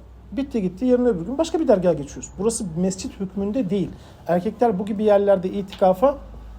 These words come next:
giremez. Ama kadınlar bu gibi yerlerde sadece oranın mescit kısmında ama ha, gittikleri kadınlar dergahında sadece mescit kısmında itikafa niyet edebilirler mi?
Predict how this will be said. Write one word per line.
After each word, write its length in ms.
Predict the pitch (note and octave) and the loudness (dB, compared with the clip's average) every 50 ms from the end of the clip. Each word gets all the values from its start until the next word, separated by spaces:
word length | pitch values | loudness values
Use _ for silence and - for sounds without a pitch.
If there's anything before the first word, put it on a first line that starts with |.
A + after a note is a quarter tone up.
| - - - - - D3+ D3 D#3 | -16 -16 -16 -12 -10 -6 -2 2
giremez. 460 | G3+ A#3 B3 A3 - - - - - - - - - - - | 4 4 4 4 2 -2 -6 -10 -12 -14 -18 -20 -12 -6 -2
Ama 220 | G3+ A#3+ A#3+ A#3+ | 2 2 2 0
kadınlar 560 | - G#3+ F#3 F#3+ A3 A#3 B3 C4 B3+ G#3+ F#3+ | 0 -4 -2 -2 0 2 2 2 2 2 -2
bu 80 | A3+ G#3 | -4 -4
gibi 200 | A3 G#3+ F#3+ G#3+ | -4 -2 0 4
yerlerde 600 | G#3 G3 F#3+ F#3 F#3 F#3 F3+ F3+ E3 D3+ D#3+ D3 | 6 6 6 6 6 4 4 4 2 0 -4 -6
sadece 500 | - - - A3+ C4 B3 B3 G3+ E3+ G#3 | -4 -2 2 2 2 2 2 0 0 2
oranın 300 | G3+ G3 A#3 B3 C4+ A#3 | 2 2 4 4 2 2
mescit 460 | G3 G3 G#3 F#3+ - - D4+ - - | 2 2 0 0 0 -2 -6 -6 -4
kısmında 500 | - A3 - - F#3 F3+ E3+ D#3 D#3 D3 | -4 -4 -2 0 0 0 0 0 0 -2
ama 180 | C#3 B2+ B2+ C3+ | -2 -4 -6 -6
ha, 140 | C3+ A#2+ - - - - - - - | -6 -8 -10 -16 -20 -20 -20 -16 -12
gittikleri 420 | E3+ D#3 - G3 F3+ - G#3 G3 F#3+ | -12 -12 -12 -2 2 2 2 4 2
kadınlar 400 | - F#3 F3+ G3+ A3 A3 G3+ F3+ | -2 -2 2 4 4 6 6 6
dergahında 520 | G3 F3+ E3 E3 E3+ E3 E3+ F#3 C4 C#4 G3 G3 - - - - | 6 4 4 2 0 2 4 2 2 2 0 -4 -8 -14 -16 -14
sadece 500 | - - - A#3 C4+ C#4+ B3 A#3 F3 F#3 | -10 -4 2 4 4 4 4 2 0 -2
mescit 480 | E3+ E3+ G3 G3 F#3+ - - C4+ - - | 0 0 0 -2 -2 -4 -10 -10 -10 -10
kısmında 380 | - G#3 - - G3+ F#3+ F3 F3 | -12 -10 -8 -6 -4 -2 -2 -2
itikafa 500 | F#3+ G3+ F#3+ - - A3+ A3 A3+ A#3 G3+ | -4 -4 -4 0 2 2 4 4 2 -2
niyet 320 | G3+ G#3 G#3+ G#3+ - - | 0 -2 -2 -2 -4 -6
edebilirler 460 | A3+ A3 A3+ A3 G3 F#3 E3+ E3+ D#3+ | -6 -4 -2 -2 -2 0 2 0 2
mi? 200 | E3+ G3+ C4+ C4+ | 0 0 -2 -4